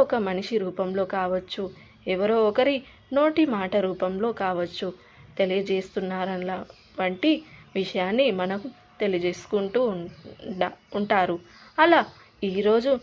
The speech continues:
నా నోటి వెంట మీకు ఆ తల్లి యొక్క కులదేవత నా నోటి వెంట ఈ మాటలు తెలియజేస్తుందని మీరు నమ్మితే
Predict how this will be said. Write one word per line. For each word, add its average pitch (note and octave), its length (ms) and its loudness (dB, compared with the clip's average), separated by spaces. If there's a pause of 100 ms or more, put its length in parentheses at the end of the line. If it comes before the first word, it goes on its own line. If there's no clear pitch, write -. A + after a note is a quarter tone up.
(240)
నా C4 120 4
నోటి A3+ 360 2
వెంట G3+ 320 -2
మీకు G3+ 340 -2 (360)
ఆ F#3+ 140 -2
తల్లి F#3 320 -2
యొక్క F#3 300 2 (460)
కులదేవత G3 600 4 (320)
నా F#3 180 -4
నోటి F#3 380 -2
వెంట G3 260 -2 (480)
ఈ D4 160 2
మాటలు A#3 460 0
తెలియజేస్తుందని F#3+ 1000 -2 (360)
మీరు G3 240 -2
నమ్మితే F#3+ 480 -2